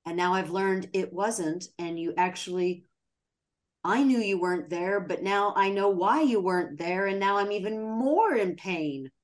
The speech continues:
about you not being there." I just, I'm just, so I just wanna put out to the partners in the world who are hearing this and maybe having that reaction that I, we hear you,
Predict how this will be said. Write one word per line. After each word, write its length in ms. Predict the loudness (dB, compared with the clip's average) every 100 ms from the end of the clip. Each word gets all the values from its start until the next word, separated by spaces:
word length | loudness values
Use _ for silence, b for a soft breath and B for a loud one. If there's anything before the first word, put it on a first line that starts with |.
| _ _
about 360 | 2 2 2 0
you 100 | -4
not 280 | -4 -4 -4
being 320 | -6 -4 -6
there." 360 | -8 -12 -14 -20 _ _ _ _ _ _ _ _ _ _ _ _ _ -8
I 80 | -4
just, 360 | -2 -4 -8 _ -2
I'm 160 | 0
just, 260 | -2 -4 -2
so 140 | 2
I 140 | 2 2
just 160 | 0
wanna 180 | 2 0
put 260 | -2 0 4
out 220 | 4 2
to 100 | -6
the 120 | -8
partners 480 | -4 -2 -2 -4 -4
in 80 | -2
the 100 | 0
world 380 | 2 2 0
who 100 | -2
are 140 | -2 -2
hearing 400 | -2 0 0 -2
this 500 | -4 -6 -8 -12 -14 -8
and 140 | -4
maybe 420 | -2 2 2 2
having 400 | 0 -2 0 0
that 220 | 0 -2
reaction 800 | 0 2 2 0 -2 -10 -8 -8
that 200 | -8 -8 -6
I, 260 | -6 -6 -10 _
we 140 | -2 -2
hear 260 | 2 4
you, 480 | 4 4 2 0